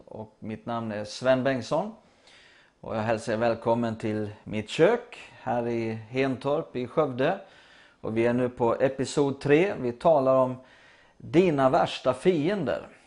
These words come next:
Och vi såg den första fienden, största fienden skulle jag vilja säga, är högmod. Vi talade två episoder om det. Vi ska tala om en, en annan fiende i-, idag.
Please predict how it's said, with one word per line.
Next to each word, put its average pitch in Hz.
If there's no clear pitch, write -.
Och 117
vi 131
såg 160
den 127
första 180
fienden, 151
största 170
fienden 135
skulle 127
jag 120
vilja 120
säga, 113
är 110
högmod. 107
Vi 101
talade 110
två 113
episoder 107
om 107
det. 104
Vi -
ska -
tala 123
om 117
en, 113
en 110
annan 117
fiende 139
i-, 127
idag. 143